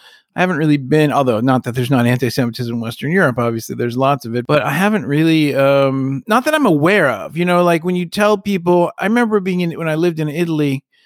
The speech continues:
in my twenties, I do remember being in a, we'll call it a cafe. It wasn't exactly, but we'll call it that for the purposes of conversation. Shorthand. I do remember having a conversation with a couple, and at one point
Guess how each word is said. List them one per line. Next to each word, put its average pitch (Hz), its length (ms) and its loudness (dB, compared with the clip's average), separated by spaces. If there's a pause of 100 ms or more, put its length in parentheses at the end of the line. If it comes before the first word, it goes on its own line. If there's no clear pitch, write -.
(320)
in 139 80 -12
my 131 160 0
twenties, 139 760 -2
I 156 60 -10
do 233 240 2
remember 156 840 4 (120)
being 156 260 2
in 156 100 2
a, 131 540 2
we'll - 60 -14
call 185 180 -2
it 156 80 2
a 139 60 0
cafe. 127 560 2
It 117 80 0
wasn't 127 180 -4
exactly, 123 400 -2
but 131 80 -4
we'll 147 140 0
call 127 240 0
it 113 80 -6
that 120 160 -2
for 123 80 -4
the 123 80 -6
purposes 139 420 -4
of 180 60 -16
conversation. 135 680 -2 (520)
Shorthand. 151 600 2 (880)
I - 40 -12
do 202 140 2
remember 190 280 4
having 160 320 2
a 160 100 0
conversation 156 600 0
with 131 80 0
a 135 40 -6
couple, 135 520 -2
and 139 100 -6
at 135 80 -8
one 190 240 2
point 160 320 0